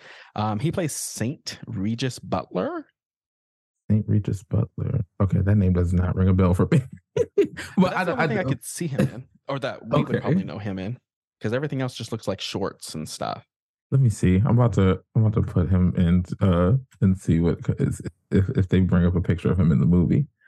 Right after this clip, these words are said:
Speaker 2: Oh, okay. No, I do remember him. Yeah. Okay.
Speaker 1: Okay.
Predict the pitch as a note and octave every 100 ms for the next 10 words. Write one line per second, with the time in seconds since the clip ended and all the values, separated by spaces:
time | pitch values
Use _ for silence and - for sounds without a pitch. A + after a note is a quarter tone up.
0 | _ _ _ - - A#3+ A#3 F3+ F#3 E3
1 | D3 D3 D#3 F#3 C3+ A2 G2 G2+ F#2+ C3
2 | G#2+ D#2+ D#2 C#3+ E2 E2+ F#2+ _ _ _
3 | _ _ _ _ _ _ - - -